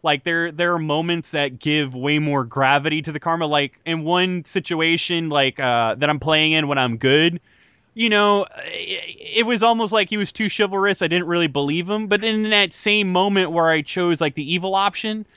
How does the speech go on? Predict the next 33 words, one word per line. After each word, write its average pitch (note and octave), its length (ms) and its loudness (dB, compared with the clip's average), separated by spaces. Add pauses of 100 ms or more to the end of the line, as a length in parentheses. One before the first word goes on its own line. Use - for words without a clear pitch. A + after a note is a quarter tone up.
(240)
like, F#3+ 220 0
Delsin G3 480 2
threatened F3+ 440 0
to F3 60 0
break D3+ 400 0
Reggie's C3+ 420 -2
nose, G#2 680 -2
and D3 120 -2
he F3 120 0
did A3 240 -2
it A3 180 2
with, F3+ 220 -4
like, F#3 260 2
such - 460 -8
conviction. E3+ 680 -2
And D#3 80 -2
I'm D#3 120 -4
just D3 200 -6
like, D3 240 -4
"Dude, F#3 200 -4
this G#3 120 -6
guy, G3+ 320 2
like, F3+ 340 -2 (460)
you F#3+ 240 2
know, F#3+ 220 4
he, G3 280 -2
he E3+ 180 -4
seems G#3 520 -2
definitely G3+ 480 0
more F#3+ 380 -2 (560)
built F3 320 4 (160)
for, D#3 360 -2
for, D3 420 -2